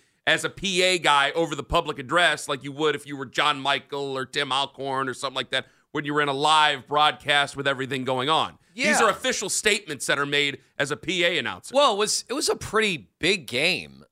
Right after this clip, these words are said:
Speaker 2: Uh, I know that you had commented that you, you were surprised at the empty seats in the upper deck.
Speaker 1: I will talk
Speaker 2: But
Speaker 1: more about that at six forty.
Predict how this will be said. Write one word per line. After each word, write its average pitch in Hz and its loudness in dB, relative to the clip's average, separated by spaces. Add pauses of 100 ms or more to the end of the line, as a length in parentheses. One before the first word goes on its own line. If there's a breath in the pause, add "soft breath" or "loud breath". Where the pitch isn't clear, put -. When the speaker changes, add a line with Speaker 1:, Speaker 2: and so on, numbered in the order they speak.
(140)
Speaker 2:
Uh, 143 0
I 160 2
know 190 2
that 160 -2
you 170 -2
had 160 -2 (240)
commented 147 0
that 135 -4
you, 131 -8
you 143 -6
were 147 -4
surprised 139 -2
at 117 -14
the 117 -6
empty 127 -8
seats 131 -6
in 110 -12
the 113 -6
upper 120 -6
deck. 120 -2
Speaker 1:
I 165 4
will 165 -2
talk 170 2
Speaker 2:
But 160 4
Speaker 1:
more 160 4
about 156 2
that 156 0
at 139 -10
six - -8
forty. 131 2